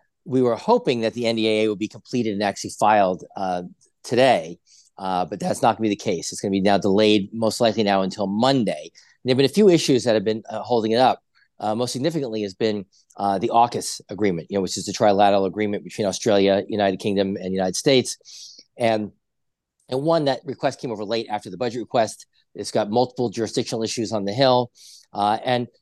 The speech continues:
most importantly, there've been concerns raised about the impact of the ongoing shortfall in domestic inventory of submarines,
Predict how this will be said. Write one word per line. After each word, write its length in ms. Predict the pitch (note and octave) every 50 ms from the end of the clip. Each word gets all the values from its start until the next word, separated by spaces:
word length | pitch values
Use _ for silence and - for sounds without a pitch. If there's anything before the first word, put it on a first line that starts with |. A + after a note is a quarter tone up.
| _ _
most 140 | D3+ C3+ D#3+
importantly, 340 | C#3 C#3+ G#3+ B3 F#3 D3+
there've 140 | C3 B2+ A#2
been 100 | B2 A#2+
concerns 460 | A#2 C3 A#2+ - - C#3+ C3+ C3 A#2+
raised 280 | A#2 A#2+ A#2+ A#2 A2+ G#2
about 200 | A2 G#2 G#2 G2+
the 120 | B2+ A2+
impact 540 | A2+ B2 B2 - - A#2 G#2+ G#2+ - _ - _ _ _ _ _ _ _
of 160 | - G#2 G2+
the 220 | G2+ G#2 G2+ G2+ -
ongoing 340 | - A2 A#2 A2 A2 A2
shortfall 480 | G#2 - - G#3+ G#3+ - - D3 B2+ A#2+
in 60 | A2+
domestic 380 | A2 A2 A2+ A#2+ A#2 - - F#2+
inventory 420 | A#2+ A#2 A2+ G2 - A#2+ A2 G#2+
of 60 | G2+
submarines, 720 | - - D#3+ F#3 E3+ C#3+ A#2 G#2 G#2 G#2 G#2 G#2+ G#2 -